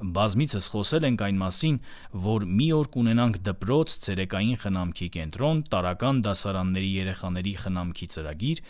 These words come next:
և շատ ու շատ այլ ծրագրեր մեր համայնքներին ծառայելու համար։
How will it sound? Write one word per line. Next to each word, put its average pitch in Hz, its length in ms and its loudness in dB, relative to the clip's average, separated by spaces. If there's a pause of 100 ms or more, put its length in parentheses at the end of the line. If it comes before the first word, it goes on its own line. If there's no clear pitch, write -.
(300)
և 107 320 2
շատ 170 400 2
ու 117 160 -4
շատ 117 400 -2
այլ 139 240 0
ծրագրեր 139 560 2 (220)
մեր 120 340 2
համայնքներին 92 640 0
ծառայելու 80 560 -4
համար։ 69 400 -10